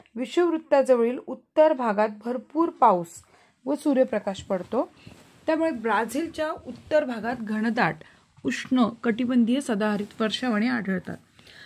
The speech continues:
ब्राझील देशात अतिउंच, इकडे आपण बघतो दुसरा फरक, भारताच्या उत्तर भागात हिमालय पर्वतरांगात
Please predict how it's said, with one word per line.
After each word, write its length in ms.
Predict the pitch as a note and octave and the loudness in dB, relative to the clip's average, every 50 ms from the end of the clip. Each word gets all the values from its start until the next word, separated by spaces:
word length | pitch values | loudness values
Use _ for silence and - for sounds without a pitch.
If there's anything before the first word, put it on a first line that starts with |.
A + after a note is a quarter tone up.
| - - _ _ _ - A3+ | -20 -20 _ _ _ -2 2
ब्राझील 440 | C4 C#4 C4+ C#4 C4 - F#4 E4+ | 4 6 6 6 6 4 4 4
देशात 320 | C#4+ D4+ C#4+ B3+ D4+ D4+ D4+ - - _ - | 4 2 2 2 0 -2 -2 -4 -8 _ -8
अतिउंच, 720 | C4 C4 - E4 E4+ E4+ E4 E4 D#4 D4+ B3+ - - C4+ G#3+ - - - - | -8 -2 2 4 4 6 6 4 2 0 0 0 0 0 0 0 -2 -6 -6
इकडे 300 | A3+ G#3+ C4 B3+ C#4 C#4+ | -4 -2 0 2 2 2
आपण 260 | C4+ - C#4 B3+ B3 | 2 0 0 0 2
बघतो 240 | B3+ B3+ - - C#4+ A#3+ | 2 0 -2 -2 -2 0
दुसरा 280 | A#3 B3 - - C4 B3 | 0 0 0 0 -2 0
फरक, 260 | A#3+ - C4 D4 F4+ - - _ _ _ _ _ _ _ - | 0 0 0 0 0 -2 -6 _ _ _ _ _ _ _ -2
भारताच्या 560 | A#3 A3+ A#3 A3+ A3 - - E4 E4 - F#4 A#4+ - | 0 2 4 4 2 2 0 -2 -2 -2 -4 -4 -4
उत्तर 340 | - A#3+ - _ - D#4+ E4 | -6 -8 -6 _ -4 -2 0
भागात 360 | C#4+ C#4 B3 A3+ A3+ B3 C4+ C4 - | 0 0 0 0 2 0 0 -2 -4
हिमालय 440 | - - A#3+ A3+ A#3 A#3+ A#3+ B3+ B3+ | -2 2 4 6 6 6 6 4 2
पर्वतरांगात 720 | C4 B3+ A3+ A3 A3 A3 A3 A3+ A#3 A3 G3+ F3+ F#3+ A#3 | 2 2 2 2 2 0 0 0 0 0 2 0 0 -2